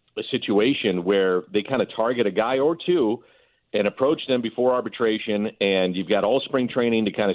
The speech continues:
sit down, map it out. They, they, you know, the, the camp is here. I mean, everybody's here, and they can work that thing out. Now, one of the things I think that has happened because of the lockout is there's been a rush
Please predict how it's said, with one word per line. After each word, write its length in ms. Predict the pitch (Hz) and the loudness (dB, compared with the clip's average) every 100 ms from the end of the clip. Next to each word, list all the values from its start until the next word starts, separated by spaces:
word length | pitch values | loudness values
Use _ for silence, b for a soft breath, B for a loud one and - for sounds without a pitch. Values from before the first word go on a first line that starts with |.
| - | 0
sit 160 | 127 123 | -2 0
down, 320 | 110 104 98 | 0 -2 -2
map 200 | 98 107 | -4 -2
it 80 | 104 | 0
out. 300 | 98 95 92 _ | 0 0 -4 _
They, 140 | 87 87 - | -14 -12 -14
they, 140 | 85 _ | -14 _
you 100 | 107 | -4
know, 160 | 90 | -4
the, 160 | - 90 _ _ _ | -4 -10 _ _ _
the 60 | 113 | -12
camp 320 | - 127 165 | -2 -2 -2
is 100 | 135 | -2
here. 260 | 143 120 76 | 0 0 0
I 40 | |
mean, 140 | 90 95 | 0 2
everybody's 400 | 123 131 127 120 | 2 2 0 0
here, 280 | 131 101 69 B B B - | 0 0 0 B B B -2
and 240 | 95 98 | 0 2
they 100 | 110 | 2
can 160 | 123 104 | 2 2
work 200 | 110 104 | 0 2
that 180 | 101 - | 0 0
thing 220 | 98 101 | 0 0
out. 280 | 98 76 - | 0 -4 -4
Now, 380 | 107 113 87 71 b b b _ | -4 -2 -2 -4 b b b _
one 280 | 87 113 147 | -2 0 2
of 120 | 131 | 0
the 60 | 123 | 0
things 220 | 120 117 | -4 0
I 100 | 110 | -2
think 240 | - 107 110 | 0 0 0
that 140 | 98 | 0
has 100 | 92 123 | -2 -4
happened 420 | 120 123 110 95 | -4 -2 -2 -2
because 560 | 87 - 123 127 123 127 | -8 -4 -2 0 -2 -4
of 180 | 107 98 | -4 -2
the 60 | 87 | 0
lockout 600 | 95 123 - 95 85 - _ _ _ _ _ _ _ - - | 0 -2 -2 0 0 -4 _ _ _ _ _ _ _ -12 -2
is 440 | 104 98 95 90 - 98 | 0 2 0 -2 -8 -2
there's 360 | 104 104 98 | 2 4 2
been 160 | - 101 | 0 0
a 60 | 92 | 2
rush 280 | 107 117 | 2 0